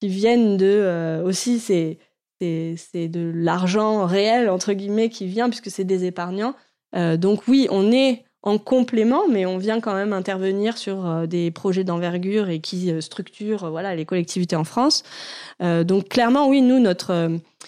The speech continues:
je dirais notre, euh, notre, euh, capacité à prêter plus,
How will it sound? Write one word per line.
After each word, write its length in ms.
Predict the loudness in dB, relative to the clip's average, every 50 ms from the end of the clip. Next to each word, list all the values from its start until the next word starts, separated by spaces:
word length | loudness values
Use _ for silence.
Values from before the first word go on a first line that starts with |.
| -20 _ _ -6
je 40 | -2
dirais 240 | -2 0 2 2 2
notre, 320 | 2 0 -2 -4 -4 -6
euh, 200 | -4 -4 -4 -4 -6 -10 -12 -14 -12 -10
notre, 400 | -8 -6 -8 -8 -10 -12 -12 -10
euh, 100 | -10 -8 -10 -10 -12 -12 -14 -18 -18 _ _ _ _ _ _ _ _ _ _ _ _ _ _ _ _ _ _ _ _ _ _ _ _ -14 -14 -14 -16 _ _ _ _ _ _ _ _ -4
capacité 720 | -2 -2 0 0 0 0 0 -2 -2 0 4 4 4 4
à 120 | 2 0 -2
prêter 320 | -4 -4 -4 -2 -2 -2
plus, 320 | 0 2 2 2 2 0